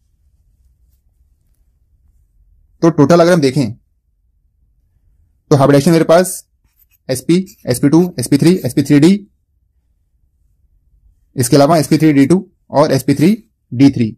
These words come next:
ये total हमारे पास हाइब्रिडेशन होती हैं। Important क्या है? Shape याद रखनी, linear, triangular, प्ले-, planar, एंगल याद रखना है। Linear में एक सौ अस्सी होता है, triangular प्लेनर में वन ट्वेंटी होता है, tetrahedral में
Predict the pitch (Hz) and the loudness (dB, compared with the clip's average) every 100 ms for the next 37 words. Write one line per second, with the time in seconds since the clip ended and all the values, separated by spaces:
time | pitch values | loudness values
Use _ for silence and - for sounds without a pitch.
0 | _ _ _ 139 165 151 160 147 156 143 | _ _ _ -2 0 2 2 0 0 -2
1 | 127 131 156 147 175 190 _ _ _ 139 | 0 0 0 -2 -4 -6 _ _ _ -6
2 | 123 156 170 165 185 185 _ _ _ _ | -2 0 2 2 0 -4 _ _ _ _
3 | - 147 160 151 156 170 131 139 165 180 | -6 -2 0 0 0 0 2 2 0 -2
4 | _ _ _ _ 127 127 156 160 139 123 | _ _ _ _ -4 0 0 0 -2 -2
5 | - 131 156 170 131 147 143 143 147 165 | -4 -2 -2 -2 0 2 2 0 -2 -2
6 | 190 _ _ _ 123 139 156 170 160 135 | -6 _ _ _ -2 0 2 2 0 -2
7 | - 156 156 185 190 - 127 147 151 135 | 0 0 0 -2 -6 -6 -2 0 0 0
8 | 143 156 139 135 127 147 147 151 127 135 | 0 0 0 -2 0 0 0 -2 -2 -2
9 | 127 131 165 | 0 0 -2